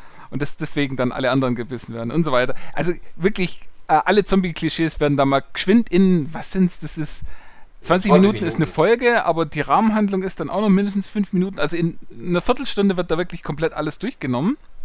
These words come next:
Speaker 1: Das ist schon mal toll. Äh,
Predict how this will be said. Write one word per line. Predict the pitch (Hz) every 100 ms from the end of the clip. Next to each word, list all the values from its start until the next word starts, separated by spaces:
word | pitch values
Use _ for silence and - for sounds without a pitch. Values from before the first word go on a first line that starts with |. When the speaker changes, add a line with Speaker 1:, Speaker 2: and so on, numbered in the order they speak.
| - - - - - -
Speaker 1:
Das | 160
ist |
schon | 185
mal | 185
toll. | 185 202 220 - - - - - - - - -
Äh, | 151 160 160